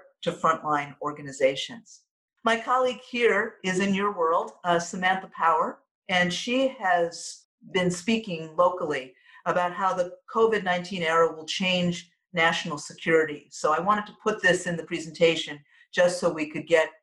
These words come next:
your reaction to that. She notes that crises, uh, have the potential to unite politically divided American communities behind a common cause. And she remains hopeful that covid will ultimately have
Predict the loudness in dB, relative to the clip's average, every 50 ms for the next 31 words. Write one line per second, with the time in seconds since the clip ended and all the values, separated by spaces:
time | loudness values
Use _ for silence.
0 | _ _ -8 -4 0 0 0 0 0 0 2 2 2 2 0 -4 -8 -8 -10 -12
1 | -12 -6 -2 2 2 2 2 0 -2 -8 _ _ _ _ _ _ _ _ _ _
2 | _ _ _ _ _ _ _ -6 -4 -2 -2 -2 0 2 4 4 2 2 0 -6
3 | -2 2 2 2 2 -2 -8 _ -6 -2 0 2 2 2 0 -4 -2 -2 0 0
4 | -2 -4 -6 -12 -14 -8 -2 0 0 0 0 0 -2 -2 -2 -4 -8 -10 -10 -6
5 | -2 -2 -2 0 2 2 0 0 0 -4 -8 -10 -10 -14 -16 -14 -10 -6 -4 -4
6 | -2 0 2 2 4 2 0 -4 -10 -18 -20 _ _ _ _ _ _ -2 0 2
7 | 2 0 0 -2 -4 -4 -4 -4 -4 -4 -6 -4 0 2 2 2 2 0 -2 -6
8 | -8 -10 -6 -2 0 2 2 2 0 -4 -8 -12 -12 -12 -12 -12 -10 -8 -8 -8
9 | -8 -10 -12 -12 -10 -8 -6 0 2 2 2 2 -2 -6 -12 -16 _ _ _ _
10 | _ _ -2 2 2 2 2 0 -6 -8 -6 -2 0 2 2 2 0 -4 -8 -16
11 | -20 _ _ _ _ _ _ -6 -6 -4 -2 0 0 2 2 2 2 0 -2 -4
12 | -6 0 2 2 2 2 -2 -4 -6 -6 -6 -6 -8 -10 -10 -8 0 4 4 4
13 | 4 2 0 -2 -2 -4 -6 -2 2 2 2 2 2 -2 -8 -14 -18 _ -18 -14
14 | -4 0 2 2 2 0